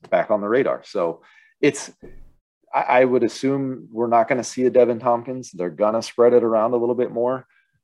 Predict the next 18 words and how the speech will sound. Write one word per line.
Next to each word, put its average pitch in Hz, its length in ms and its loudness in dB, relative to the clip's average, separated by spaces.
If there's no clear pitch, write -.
But 110 400 2
the 98 100 -8
fact 120 380 0
that 117 240 -2
the 110 200 -6
two 120 300 -6
slot 110 360 2
guys 92 300 0
are 95 80 -10
going 98 440 -6
for 95 400 -6
nothing, 87 640 -4
I 85 40 -14
mean, 82 180 -14
totally 110 420 -2
free, 90 640 -4
pretty 98 220 -4
much 90 360 -4